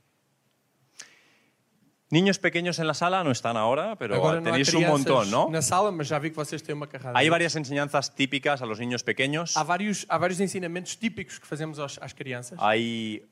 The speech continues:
Speaker 1: hoy día, eh, para los enchufes de las paredes.
Speaker 2: Hoje em dia, para os, para, para as fichas na parede.
Speaker 1: Han, han diseñado unos plásticos maravillosos que
Speaker 2: Dese-,
Speaker 1: tú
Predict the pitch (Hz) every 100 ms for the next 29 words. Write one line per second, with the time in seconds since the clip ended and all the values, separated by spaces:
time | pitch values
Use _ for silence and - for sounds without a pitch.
0 | _ 120 123 120 139 139 160 - _ -
1 | 107 107 104 101 - 107 101 - 156 143
2 | 160 139 113 - 107 127 120 254 - -
3 | 147 170 170 202 214 208 208 _ _ 160
4 | 156 151 - - 156 151 - _ _ _
5 | _ _ - 156 - 214 208 175 160 147
6 | 147 185 196 - - 113 113 117 113 117
7 | 123 113 113 117 113 - 110 - 110 131
8 | 123 104 95 101 113 135 - 131 104